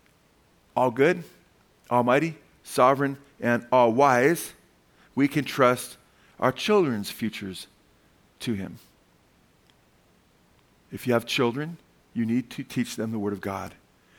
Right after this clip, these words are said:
You need to be praying for, over them. You need to be diligent about this because your children will grow up quick before your very eyes. Before you know it, they'll be out of your homes. And even if they're out of your homes right now, you still need to be praying for them, encouraging them to the degree that they'll let you speak into their lives and,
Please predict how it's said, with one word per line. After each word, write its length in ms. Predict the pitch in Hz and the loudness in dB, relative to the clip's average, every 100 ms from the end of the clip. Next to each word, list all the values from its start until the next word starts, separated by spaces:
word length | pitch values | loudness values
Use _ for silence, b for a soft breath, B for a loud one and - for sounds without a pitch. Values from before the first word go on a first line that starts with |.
| b b - | b b -6
You 80 | |
need 80 | 107 | -2
to 80 | 113 | -2
be 60 | - | -4
praying 360 | 151 139 143 | 0 0 0
for, 300 | 139 113 107 - _ - | -2 -8 -10 -12 _ 2
over 240 | 131 117 | 2 2
them. 180 | 101 92 | -4 -4
You 80 | 101 | -2
need 80 | 113 | -2
to 60 | |
be 100 | 113 | -2
diligent 380 | 113 135 151 127 | -2 0 0 0
about 340 | 123 113 107 107 | 0 0 -2 -4
this 280 | 107 98 - B - | -4 -4 -14 B -14
because 340 | 117 131 110 | -4 -2 -2
your 80 | 107 | -4
children 340 | - 139 131 | -2 0 0
will 80 | 135 | 0
grow 220 | 110 117 | 0 0
up 120 | 113 - | 0 -2
quick 280 | 139 131 | -2 -2
before 320 | 123 - 117 113 | -4 -10 -6 -6
your 80 | |
very 260 | 90 104 101 | -2 -2 -2
eyes. 560 | 90 98 95 87 - - _ b b b b - | -4 -10 -12 -14 -18 -20 _ b b b b -10
Before 280 | 107 - 110 | -8 -2 0
you 140 | 113 | 0
know 120 | 110 | -2
it, 80 | 107 | -2
they'll 100 | 104 | -4
be 140 | 101 | -4
out 140 | 98 107 | -4 -2
of 60 | |
your 80 | 104 | -4
homes. 460 | 104 104 101 101 - b b _ | -8 -10 -12 -14 -20 b b _
And 80 | 127 | -4
even 80 | |
if 60 | 143 | -2
they're 140 | 127 | 0
out 220 | 98 120 113 | 4 4 2
of 100 | 104 | -2
your 100 | 101 | -6
homes 280 | 113 104 | -6 -6
right 120 | 104 95 | -8 -6
now, 100 | 98 | -6
you 100 | 95 | -6
still 180 | - | -6
need 100 | 104 | -6
to 40 | 98 | -6
be 80 | 95 | -10
praying 340 | - 123 120 | -4 -2 -2
for 160 | 117 110 | -4 -10
them, 220 | 101 98 b b b b b | -10 -12 b b b b b
encouraging 480 | 113 - 135 127 117 | -10 -4 -2 -2 -2
them 140 | 117 107 | -4 -6
to 100 | 104 | -8
the 100 | 101 | -8
degree 300 | 90 110 107 | -4 -2 -2
that 180 | 104 | -2
they'll 120 | 98 101 | -2 -4
let 120 | 90 | -6
you 60 | |
speak 260 | - - 120 | -8 -8 -8
into 140 | 101 | -8
their 100 | 95 | -6
lives 380 | 101 127 123 110 | 0 2 0 -2
and, 80 | 98 | -10